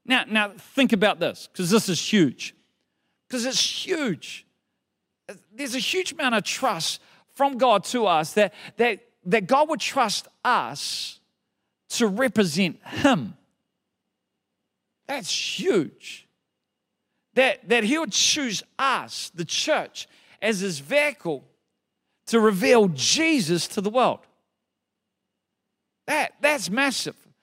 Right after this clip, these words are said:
Listen to what Paul says in, in Ephesians three. He says, "God's purpose in all this is that he would use the church." Uh, that's why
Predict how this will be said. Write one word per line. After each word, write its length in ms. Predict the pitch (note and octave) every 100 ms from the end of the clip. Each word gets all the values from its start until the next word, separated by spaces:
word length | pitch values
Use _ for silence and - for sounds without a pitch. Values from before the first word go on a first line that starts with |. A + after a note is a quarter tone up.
| _ _ -
Listen 260 | F4 G4 F#4
to 100 | C#4+
what 180 | A#3
Paul 220 | - B3+ A3
says 420 | - C4 A#3 E3
in, 160 | G3 - - _ -
in 140 | G#3
Ephesians 760 | G#3+ G3 - G#3 D#3+ F3+ - -
three. 260 | F3+ F3
He 120 | F3+
says, 300 | G3 C4 A3
"God's 560 | - B3 C#4 D4+ D4 - -
purpose 720 | - C4 C#4+ - E3+ F3 - - _ _ - _ G#3+
in 100 | A3+
all 300 | A#3 A#3 G#3
this 320 | A#3 G3+ G#3
is 260 | A3 G3+ D#3
that 160 | A3+
he 140 | G3 A3+
would 140 | F#3+
use 260 | G#3+ F#3 C#3+
the 180 | F#3
church." 800 | F3 - - E4 F3+ - - - _ _ _ _ _ _ _ _ _ _ _
Uh, 220 | F3 G3 D3+
that's 260 | G#3 -
why 280 | G#3 F3